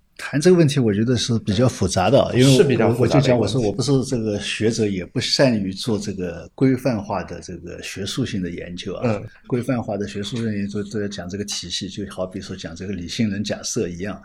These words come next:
Speaker 2: 嗯。
Speaker 1: 对吧？他一定要有这么一个假设，你才能去展开。这个我不会，但是就顺着你刚才讲的，我可以谈一些体会吧。
Speaker 2: 嗯。
Speaker 1: 一个就是我们任何社会科学，
Speaker 2: 嗯。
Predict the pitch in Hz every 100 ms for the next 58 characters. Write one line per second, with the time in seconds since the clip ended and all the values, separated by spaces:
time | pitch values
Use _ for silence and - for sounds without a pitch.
0 | - 139 123 90 123 110 - - - 113
1 | 113 107 120 104 98 113 113 107 107 -
2 | - 104 92 92 95 92 101 - 90 90
3 | 90 85 85 - - - - - - -
4 | - 143 92 - 95 104 95 120 120 120
5 | - _ 190 - 120 113 - 131 117 87
6 | 113 123 120 - 78 - 90 - - -
7 | - - _ - 139 147 143 - 139 151
8 | 139 110 - _ _ _ - - 80 -
9 | 165 - - - _ _ - 98 98 -
10 | _ 135 196 180 - 107 98 - - _
11 | 104 98 104 107 - _ 165 190 156 -
12 | 87 87 - 87 82 - - 82 - -
13 | _ _ _ _ 101 104 98